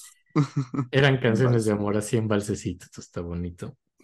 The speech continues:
Speaker 2: Y pasa el verano con Clara otra vez, porque, pues, pasa mucho tiempo con Clara, pero aquí pasa algo muy raro, y es que se enamora de, de la hija, de una de las hijas de Clara.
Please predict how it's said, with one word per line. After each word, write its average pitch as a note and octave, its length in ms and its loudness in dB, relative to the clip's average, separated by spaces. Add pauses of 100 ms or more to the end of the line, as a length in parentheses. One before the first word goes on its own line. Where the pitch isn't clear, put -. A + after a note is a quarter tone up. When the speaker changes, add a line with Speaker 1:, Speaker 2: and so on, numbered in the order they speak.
(580)
Speaker 2:
Y B2 140 4
pasa D3+ 280 4
el F#3+ 80 8
verano D3+ 340 6
con A#2 200 2
Clara C#3+ 320 8
otra B2+ 220 4
vez, A2+ 240 4
porque, F#2+ 240 -6
pues, - 200 -18
pasa A#2+ 200 2
mucho A#2 180 0
tiempo B2 200 2
con B2+ 60 -6
Clara, C3 300 2 (520)
pero A#2 180 8
aquí B2 180 2
pasa G#3 240 4
algo F#3+ 180 10
muy F#3 180 6
raro, F3+ 340 8
y C#3 60 8
es D3+ 160 2
que F3 220 4
se D3+ 140 4
enamora B2 480 6
de, G2 640 4
de G2+ 120 2
la G#2 200 4
hija, B2 400 4
de G#2+ 100 2
una C3 140 4
de A#2 80 4
las G2 180 0
hijas B2 240 2
de G2 140 -4
Clara. A2+ 460 0